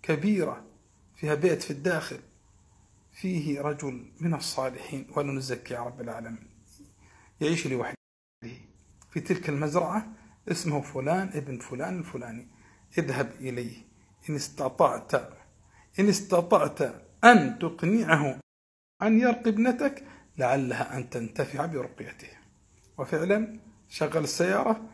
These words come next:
أخذ البنت، ضرب الطريق رايح لهذه الهجرة. كانت خارج، كانت الهجرة خارج المدينة كما أخبرتكم.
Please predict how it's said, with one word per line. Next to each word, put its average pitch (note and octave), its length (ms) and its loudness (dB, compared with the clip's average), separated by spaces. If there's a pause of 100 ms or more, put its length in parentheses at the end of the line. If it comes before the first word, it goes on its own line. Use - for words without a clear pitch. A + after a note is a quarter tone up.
(240)
أخذ E3 220 4
البنت، G#3 420 0 (760)
ضرب F3+ 240 10
الطريق F3 560 0
رايح E3 280 2
لهذه C#3 260 0
الهجرة. A#2+ 420 -10 (160)
كانت B2+ 240 -4
خارج، - 220 -4 (800)
كانت G3 340 4
الهجرة D#3 300 4
خارج C3+ 320 2
المدينة B2+ 440 0
كما A#2 260 -6
أخبرتكم. - 540 -16